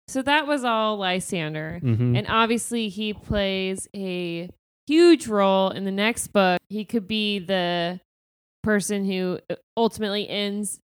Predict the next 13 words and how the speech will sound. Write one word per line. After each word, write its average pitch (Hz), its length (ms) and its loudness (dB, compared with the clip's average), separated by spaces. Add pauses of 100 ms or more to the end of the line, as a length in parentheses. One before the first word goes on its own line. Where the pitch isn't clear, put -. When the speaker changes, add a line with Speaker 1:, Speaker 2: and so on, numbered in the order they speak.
Speaker 1:
Darrow's 214 720 2 (240)
time 226 400 -6
with 247 180 -2
us, 247 520 -2 (840)
or 262 300 4
he 277 160 4
could 285 160 -6
be 269 120 -2
the 262 80 0
one 262 160 -4
who 254 120 -2
saves 262 420 -2
it. - 220 -12